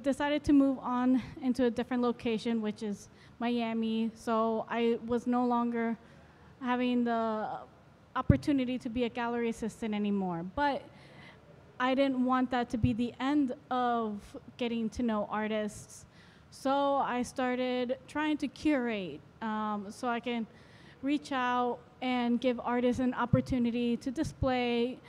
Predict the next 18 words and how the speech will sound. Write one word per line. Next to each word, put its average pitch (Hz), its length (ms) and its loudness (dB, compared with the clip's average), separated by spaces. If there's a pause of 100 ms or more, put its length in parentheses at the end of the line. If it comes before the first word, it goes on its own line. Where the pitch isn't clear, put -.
(460)
and 233 360 0
giving 262 280 2
myself 254 460 -4
the 277 100 0
opportunity 240 800 -2
to, 226 580 -2 (580)
you 269 180 -2
know, 233 180 -2
get 254 200 -4
to 277 100 -2
know 254 180 2
more 240 240 0
artists, 254 420 -2
get 240 200 -6
to 247 380 -4 (280)
know 254 280 0
more, 240 460 -2
like, 226 300 -4